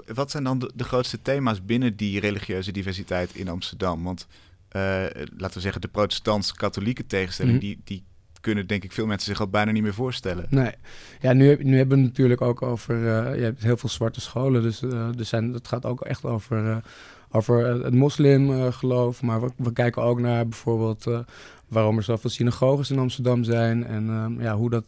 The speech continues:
Speaker 2: eh, zich ontwikkeld heeft in de loop der tijd.
Speaker 1: Ja, ja.
Speaker 2: Ja.
Speaker 1: Ehm, functioneert de kerk eigenlijk nog?
Speaker 2: Ja,
Speaker 1: Rare vraag,
Speaker 2: elke,
Speaker 1: maar
Speaker 2: elke laatste zondag van de maand zijn er nog steeds, eh,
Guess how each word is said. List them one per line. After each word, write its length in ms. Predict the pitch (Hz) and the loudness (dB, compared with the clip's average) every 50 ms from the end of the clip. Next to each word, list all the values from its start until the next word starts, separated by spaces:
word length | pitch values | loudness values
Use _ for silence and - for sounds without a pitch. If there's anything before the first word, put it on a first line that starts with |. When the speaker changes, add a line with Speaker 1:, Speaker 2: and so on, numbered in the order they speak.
| - | -4
Speaker 2:
eh, 100 | 113 113 110 | -4 -4 -4
zich 280 | 107 - - 110 - | -4 -6 -8 -8 -6
ontwikkeld 580 | 110 110 - - 127 110 110 120 131 - 120 110 | -8 -8 -4 -4 -2 -2 0 -2 -2 -2 -4 -2
heeft 260 | 113 107 107 101 - | -2 -2 -4 -4 -6
in 60 | - 110 | -6 -4
de 60 | 107 | -4
loop 200 | 107 107 107 - | -2 -4 -6 -8
der 80 | - - | -12 -16
tijd. 260 | - - 120 120 123 - _ _ _ - - | -12 -12 -10 -10 -12 -14 _ _ _ -12 -8
Speaker 1:
Ja, 120 | 101 120 | -6 -6
ja. 280 | 139 147 - - - - _ - | -4 -4 -6 -8 -10 -14 _ -10
Speaker 2:
Ja. 180 | 113 120 147 - _ _ _ _ _ - - - - - - _ _ _ _ _ _ _ | -10 -10 -10 -14 _ _ _ _ _ -20 -20 -20 -20 -20 -20 _ _ _ _ _ _ _
Speaker 1:
Ehm, 300 | - 139 139 139 139 135 - - _ _ _ _ _ _ _ | 2 2 4 4 2 0 -4 -8 _ _ _ _ _ _ _
functioneert 720 | - - - - - - - 214 214 - - 208 220 226 - | -20 -18 -18 -16 -8 -4 -2 -2 0 0 0 0 0 0 -2
de 60 | - | -4
kerk 300 | - - 143 120 101 - | -4 -4 -2 -2 -4 -4
eigenlijk 360 | - - 101 101 - 92 - | -2 -2 -2 -2 -2 -4 -4
nog? 340 | 104 120 160 175 - - - - - - - - - - - - | -4 -4 -4 -4 -8 -14 -20 -20 -20 -20 -20 -20 -20 -20 -18 -4
Speaker 2:
Ja, 100 | - 160 202 | 2 4 4
Speaker 1:
Rare 120 | - - - | 4 2 0
vraag, 160 | - - - | -2 2 4
Speaker 2:
elke, 200 | 165 175 170 - | 4 4 6 4
Speaker 1:
maar 320 | 208 180 170 165 160 156 160 | 4 6 6 6 6 4 4
Speaker 2:
elke 240 | - 160 156 - | 2 0 0 2
laatste 460 | 156 151 165 165 147 - - - 143 131 | 2 4 4 2 2 0 0 0 2 2
zondag 320 | 120 139 151 151 147 139 | 2 2 2 2 2 2
van 120 | - 143 | 2 4
de 60 | 143 135 | 6 6
maand 280 | 127 123 131 156 151 | 6 6 6 4 2
zijn 180 | - 143 135 127 | 4 4 6 6
er 80 | 127 | 6
nog 100 | 127 120 | 4 2
steeds, 420 | - - - 127 120 123 - - - | 0 0 0 0 0 0 -2 -2 0
eh, 360 | 120 113 113 113 110 107 107 | 2 2 4 4 2 2 0